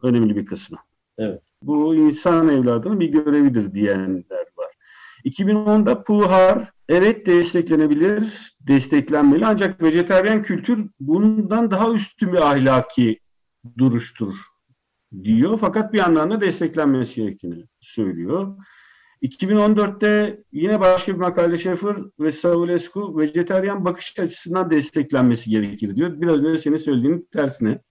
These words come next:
Speaker 1: <laughs> işin ilginç tarafı. İki bin on sekizde Chave,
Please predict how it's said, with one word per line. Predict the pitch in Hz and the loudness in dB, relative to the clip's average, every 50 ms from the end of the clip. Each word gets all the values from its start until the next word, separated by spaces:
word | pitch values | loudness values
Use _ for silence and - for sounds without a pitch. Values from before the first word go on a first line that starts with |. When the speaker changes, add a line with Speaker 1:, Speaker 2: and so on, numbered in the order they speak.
| _ _ | _ _
Speaker 1:
<laughs> | _ _ _ _ _ | _ _ _ _ _
işin | 147 98 113 - 131 120 | -8 -6 -4 -2 -2 0
ilginç | 110 113 110 107 107 - - _ | 2 2 0 0 -2 -6 -8 _
tarafı. | - 104 101 98 - - 160 165 - 214 - _ _ - - _ _ _ - - - _ - - | -6 -6 -6 -6 -6 -6 -6 -6 -8 -8 -12 _ _ -20 -20 _ _ _ -20 -20 -20 _ -20 -4
İki | - 165 170 | -2 0 0
bin | 175 185 | 0 0
on | 196 190 190 208 220 | 2 4 4 4 4
sekizde | 214 - 233 226 208 208 190 180 185 180 | 4 2 0 0 0 -2 -2 -2 -2 -2
Chave, | - - 185 185 180 180 185 185 | 0 0 2 2 2 0 -2 -4